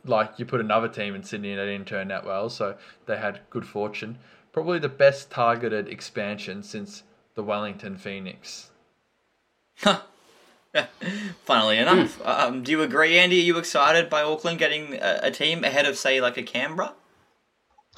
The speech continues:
Speaker 3: Uh, yeah, I, th-, I think it is a good move.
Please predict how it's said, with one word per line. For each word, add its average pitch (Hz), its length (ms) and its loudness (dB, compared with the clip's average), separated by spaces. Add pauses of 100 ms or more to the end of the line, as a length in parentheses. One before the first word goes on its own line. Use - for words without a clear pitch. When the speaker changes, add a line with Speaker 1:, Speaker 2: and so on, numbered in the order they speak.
(320)
Speaker 3:
Uh, 208 540 10
yeah, 226 380 8
I, - 40 2
th-, 151 140 0
I 139 100 6
think 185 220 2
it 135 80 6
is 135 140 6
a 131 40 -6
good 113 200 0
move. 110 280 2